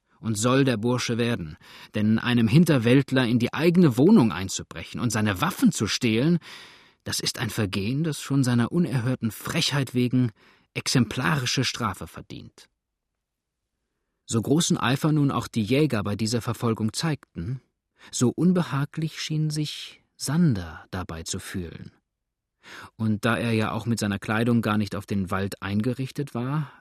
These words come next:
wäre er sicherlich zurückgeblieben, hätte ihn nicht die Furcht angetrieben, jener Flüchtling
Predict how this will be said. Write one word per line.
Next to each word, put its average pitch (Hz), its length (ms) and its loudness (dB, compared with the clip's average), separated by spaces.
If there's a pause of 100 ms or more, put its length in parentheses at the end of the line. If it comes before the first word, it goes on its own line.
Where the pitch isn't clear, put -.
wäre 120 260 -2
er 107 140 -4
sicherlich 123 520 -6
zurückgeblieben, 143 840 2 (640)
hätte - 280 0
ihn 165 300 2
nicht - 260 0
die 135 80 -2
Furcht - 500 -10
angetrieben, 131 920 -2 (340)
jener 117 260 2
Flüchtling 156 760 -4